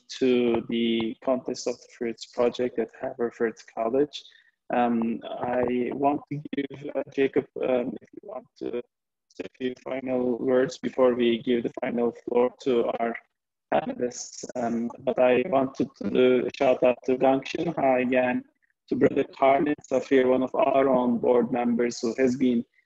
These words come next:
a passionate advocate on behalf of the, the Uyghur cause in Philadelphia and beyond, and his wife, Sister Rukaya, as well. They've spent many hours, uh, in the masajid, uh, in, in areas, um,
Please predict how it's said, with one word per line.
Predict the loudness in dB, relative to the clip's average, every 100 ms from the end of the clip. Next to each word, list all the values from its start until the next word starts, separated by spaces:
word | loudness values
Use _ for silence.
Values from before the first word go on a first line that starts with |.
| _ _
a | -14 -2
passionate | 2 2 2 0 2
advocate | 2 2 0 0 -2 -2
on | -6 -6
behalf | -4 -2 -2
of | -4 -4 2
the, | 2 2 -6 _ _ -2
the | 2
Uyghur | 4 4 4 0 2
cause | 2 4 2 0
in | 2 2
Philadelphia | 2 0 4 2 0 0 0 0
and | -2 -2
beyond, | -2 0 0 0 -2 -6 _ _ -6
and | -2
his | 0 0
wife, | 2 2 2
Sister | -6 -6 -2
Rukaya, | 0 2 4 4 4 4
as | 2
well. | 2 4 4
They've | 2 -2
spent | -4 -2 0
many | 2 2 2
hours, | -2 -2 0 0 -2 -6 0
uh, | 2 2 -2 -6 -12 -6
in | 0 2
the |
masajid, | 0 0 2 2 2 0 0 -10 -20 -20 -16 -2
uh, | 2 2 2
in, | -2 -4 -2
in | -2
areas, | 0 0 2 4 4 2 -2 -8 -8
um, | -6 -4 -6